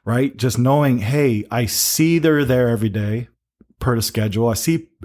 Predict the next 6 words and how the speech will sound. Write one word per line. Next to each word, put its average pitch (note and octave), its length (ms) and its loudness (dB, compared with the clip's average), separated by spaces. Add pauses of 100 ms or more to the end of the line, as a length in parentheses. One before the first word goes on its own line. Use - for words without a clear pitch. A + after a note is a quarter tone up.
(140)
live C#3+ 360 0
pictures B2 360 -2
getting A2 320 -2
posted A2 440 -4
every G2+ 220 -6
day. A2 320 -4